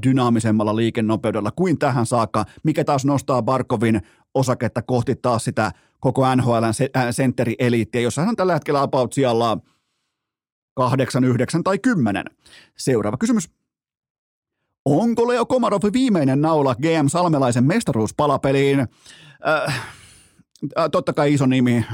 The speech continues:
isot lööpit, näin poispäin, mut fakta on se, että Komarov on viimeksi saanut kaukalossa jotakin relevanttia aikaan kaudella kaksituhatta kuusitoista,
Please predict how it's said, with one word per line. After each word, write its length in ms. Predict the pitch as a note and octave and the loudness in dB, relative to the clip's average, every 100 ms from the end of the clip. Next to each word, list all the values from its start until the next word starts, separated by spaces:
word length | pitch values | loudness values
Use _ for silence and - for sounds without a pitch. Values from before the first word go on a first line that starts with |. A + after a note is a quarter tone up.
| A2+ F#2 F2+ F2+ | -8 -8 -10 -10
isot 380 | - D3+ D#3 C3+ | -8 -4 -2 0
lööpit, 360 | C#3 C3+ C3 | 2 2 0
näin 200 | A#2+ C3+ | 0 0
poispäin, 380 | C3 A#2 - C#3+ | 0 -2 0 0
mut 140 | B2+ - | 0 -2
fakta 280 | G#3+ - | -4 -2
on 100 | A#3 | -2
se, 120 | D#3 D3+ | 0 -2
että 140 | B2 | -2
Komarov 400 | D#3 E3 D#3+ C3+ | -2 -2 0 0
on 160 | B2+ A2+ | 0 0
viimeksi 380 | F3 F3+ D#3+ | 0 -2 -2
saanut 300 | D#3 D3 C3 - | 0 0 0 0
kaukalossa 420 | C#3+ C#3 C#3+ C3+ | -2 0 -2 0
jotakin 260 | B2+ A#2+ | -2 -2
relevanttia 560 | B2+ C#3+ C3 A#2+ A#2+ A#2 | 0 0 0 0 0 0
aikaan 340 | B2+ - A2+ | 0 0 0
kaudella 420 | - B2+ A#2+ A2+ A2 - - - - | 0 0 2 0 -2 -8 -20 -16 -6
kaksituhatta 440 | A3 - G#3 D3 | -4 -2 -2 -2
kuusitoista, 600 | D#3+ C#3+ - B2+ - A2 | 0 0 2 0 0 -2